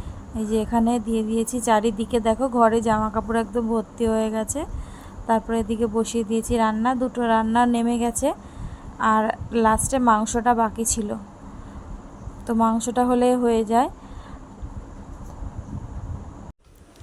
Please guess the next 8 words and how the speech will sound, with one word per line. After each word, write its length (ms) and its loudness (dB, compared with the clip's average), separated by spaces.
তো 80 -8
এইমাত্র 320 0
রান্না 300 4
শেষ 240 -6
করলাম, 320 -4
চলো 260 -4
তোমাদেরকে 440 -6
দেখাই, 420 -2